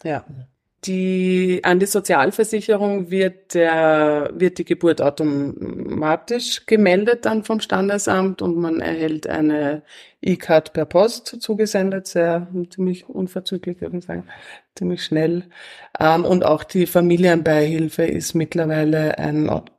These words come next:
automatisiertes Vorgehen, dass das automatisch gemeldet wird. Ähm,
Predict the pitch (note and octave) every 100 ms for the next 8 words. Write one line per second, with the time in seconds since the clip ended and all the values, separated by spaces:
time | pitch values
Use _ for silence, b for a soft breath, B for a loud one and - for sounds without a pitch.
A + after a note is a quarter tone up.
0 | - - - - E3 C#3 C3 _ _ _
1 | _ _ - D#3+ - - D#3+ D#3 - D#3
2 | D3+ - - - D3 C#3 C3+ C3+ - -
3 | - B B B B - - D3 D3+ D3
4 | C3+ B2+ - D3 C3 C#3+ C#3+ C#3+ C#3 D3+
5 | C#3+ C#3+ D3